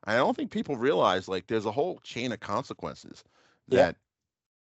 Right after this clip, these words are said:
Speaker 1: you know, all these supply chains were met, were, were built out in a age where things were going relatively well. And if you look at human history, not a lot of periods of time where things go <laughs> relatively well,
Speaker 2: Yeah.
Speaker 1: um, sadly.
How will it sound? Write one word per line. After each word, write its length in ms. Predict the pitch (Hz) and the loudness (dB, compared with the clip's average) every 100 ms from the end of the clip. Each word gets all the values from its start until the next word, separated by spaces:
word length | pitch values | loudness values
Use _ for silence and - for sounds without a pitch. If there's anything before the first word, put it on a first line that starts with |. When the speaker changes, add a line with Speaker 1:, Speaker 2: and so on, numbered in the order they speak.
| _ _ _ | _ _ _
Speaker 1:
you 80 | 113 | 0
know, 100 | 104 | 2
all 200 | 117 139 | 6 6
these 140 | 156 | 4
supply 340 | - - 117 120 | 0 0 2 2
chains 260 | - 110 | 0 -4
were 140 | 95 98 | -2 -2
met, 180 | 98 - | -2 -2
were, 240 | 101 98 92 | 0 0 0
were 140 | 90 | -4
built 320 | 98 110 92 107 | -2 0 2 4
out 260 | 117 107 | 4 4
in 140 | 92 90 | 0 -2
a 340 | 85 85 82 - _ | -2 -4 -6 -12 _
age 340 | 90 98 98 - | -4 -4 -4 0
where 260 | 98 95 | 4 4
things 280 | - 113 113 | 2 -2 -2
were 100 | 131 | 0
going 340 | 143 147 147 | 2 4 4
relatively 500 | 117 113 131 139 135 | 4 2 2 -2 -2
well. 420 | 135 208 113 69 - _ _ _ _ | -2 2 2 2 -4 _ _ _ _
And 100 | 98 | -6
if 80 | 95 | -4
you 80 | 107 | -2
look 180 | 101 101 | -2 2
at 60 | |
human 240 | 104 107 123 | 4 4 6
history, 540 | 160 - 151 143 131 - _ _ _ _ _ _ | 2 4 4 4 0 -6 _ _ _ _ _ _
not 440 | 90 92 101 107 113 | 0 4 6 8 8
a 40 | |
lot 180 | 117 117 | 8 8
of 80 | 113 | 6
periods 400 | - 107 107 107 | 0 0 2 0
of 60 | |
time 320 | 101 - 175 139 | -6 0 2 2
where 100 | 113 | 0
things 300 | 104 104 101 | -2 -4 -4
go 200 | 95 98 | -6 -6
<laughs> 80 | - | -10
relatively 600 | 92 - - 90 - 69 | -12 -12 -10 -10 -10 -12
well, 580 | 76 110 107 67 - - - - | 0 2 4 2 -4 -12 -20 -14
Speaker 2:
Yeah. 320 | 120 104 85 - 104 104 101 95 92 | -8 -6 -2 4 8 10 10 10 8
Speaker 1:
um, 220 | 90 92 | 2 -4
sadly. 640 | - 131 143 107 90 58 | 2 4 6 4 0 -4